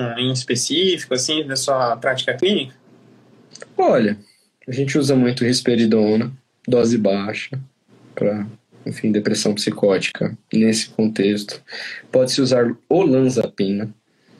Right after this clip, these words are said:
Speaker 2: mas olanzapina, enfim, pra um cardiologista é horrível de ouvir, né?
Speaker 1: É ruim.
Speaker 2: Pros próprios psiquiatras, a gente fica muito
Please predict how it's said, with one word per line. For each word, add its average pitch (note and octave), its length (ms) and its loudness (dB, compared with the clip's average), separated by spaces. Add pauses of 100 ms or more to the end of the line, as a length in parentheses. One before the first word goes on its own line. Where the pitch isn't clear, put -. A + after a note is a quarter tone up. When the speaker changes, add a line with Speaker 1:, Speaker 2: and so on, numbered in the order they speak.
(340)
Speaker 2:
mas G#2 140 0
olanzapina, A2 800 4
enfim, C3+ 280 0
pra A2 140 -2
um A2 60 -2
cardiologista A#2 720 2
é - 20 4
horrível B2+ 480 2
de A2+ 120 2
ouvir, A2 340 4
né? G#2 120 0 (120)
Speaker 1:
É C3+ 140 0
ruim. C3 320 0 (600)
Speaker 2:
Pros C3 280 -2
próprios D3+ 400 0
psiquiatras, C#3 720 2
a A#2+ 60 0
gente B2 240 0
fica C3 220 0
muito C3 880 2